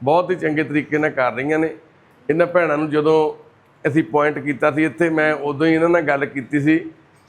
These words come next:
ਵੀ ਭੈਣ ਮੇਰੀਏ, ਨਾ ਤਾਂ ਅਸੀਂ ਕੋਈ ਇੰਟਰਵਿਊ ਲੈਣ ਵਾਲੇ ਆ, ਨਾ ਅਸੀਂ ਕੋਈ ਬਹੁਤ ਕੋਈ ਐਸੇ ਲੋਕ ਆ ਵੀ ਅਸੀਂ ਕਿਸੇ ਬੱਚ-,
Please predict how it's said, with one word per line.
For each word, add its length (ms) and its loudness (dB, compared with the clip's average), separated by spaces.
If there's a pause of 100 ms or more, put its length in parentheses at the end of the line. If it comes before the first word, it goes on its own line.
ਵੀ 80 -4
ਭੈਣ 240 0
ਮੇਰੀਏ, 520 0 (600)
ਨਾ 180 4
ਤਾਂ 160 2
ਅਸੀਂ 180 2
ਕੋਈ 140 2
ਇੰਟਰਵਿਊ 400 0
ਲੈਣ 300 2
ਵਾਲੇ 200 2
ਆ, 60 0
ਨਾ 200 0
ਅਸੀਂ 180 0
ਕੋਈ 140 -2
ਬਹੁਤ 340 0 (760)
ਕੋਈ 420 2 (100)
ਐਸੇ 280 0
ਲੋਕ 340 0
ਆ 80 2
ਵੀ 240 2
ਅਸੀਂ 340 2 (160)
ਕਿਸੇ 180 -4
ਬੱਚ-, 240 -4